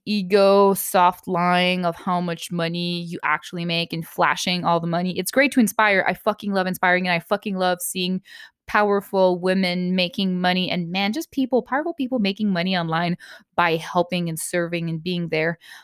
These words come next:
um, and doing their own thing. That's what fucking gets me going. Seeing weirdos do their own things and getting money for it, fucking love that. But it's putting, like,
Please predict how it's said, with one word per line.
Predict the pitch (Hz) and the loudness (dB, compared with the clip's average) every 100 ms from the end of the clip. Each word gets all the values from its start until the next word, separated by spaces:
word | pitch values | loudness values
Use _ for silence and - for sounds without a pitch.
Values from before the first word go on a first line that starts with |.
| _ | _
um, | 185 180 175 160 _ _ _ _ - | 4 6 4 0 _ _ _ _ 0
and | 220 | 4
doing | 208 262 269 | 6 8 8
their | 277 - | 6 6
own | 233 240 | 8 6
thing. | - - 226 214 165 - - | 4 4 4 4 2 -6 -4
That's | 196 240 247 - | 2 2 2 -4
what | 233 | -4
fucking | - 214 214 | -2 -2 0
gets | 202 196 | -2 0
me | 202 | 0
going. | 196 180 170 | 0 0 -2
Seeing | - 254 294 277 | -2 2 4 2
weirdos | 233 262 277 285 269 | 4 4 6 4 2
do | 214 226 | 0 2
their | 240 247 | 4 4
own | 196 208 | 2 0
things | 214 180 190 214 233 226 | -2 -2 0 2 0 -2
and | - 185 190 196 190 | 0 2 2 0 0
getting | 180 180 190 190 | 0 0 2 0
money | 175 165 220 | -2 -2 -2
for | 240 294 | -2 0
it, | 302 302 - _ _ _ _ | 2 0 -2 _ _ _ _
fucking | 240 240 240 180 | -2 -2 -4 -2
love | 175 175 | -2 -4
that. | - - - - - - - - | -8 -10 -12 -14 -20 -20 -20 0
But | 214 | 0
it's | 208 | 0
putting, | - 254 247 233 | 0 2 4 4
like, | 190 180 - | 2 -2 -8